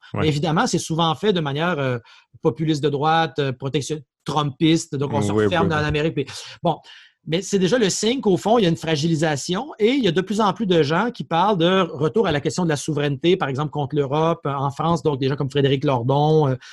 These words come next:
Speaker 2: donc, ça se parle d'une espèce de démantèlement de la globalisation. Moi, je pense que l'avenir, c'est le local.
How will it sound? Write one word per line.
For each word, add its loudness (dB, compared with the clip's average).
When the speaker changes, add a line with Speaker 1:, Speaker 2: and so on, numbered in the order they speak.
Speaker 2:
donc, -8
ça -2
se -10
parle 2
d'une -4
espèce -4
de -2
démantèlement 0
de -4
la -4
globalisation. 0
Moi, 0
je 2
pense 0
que 2
l'avenir, 0
c'est -2
le 4
local. 0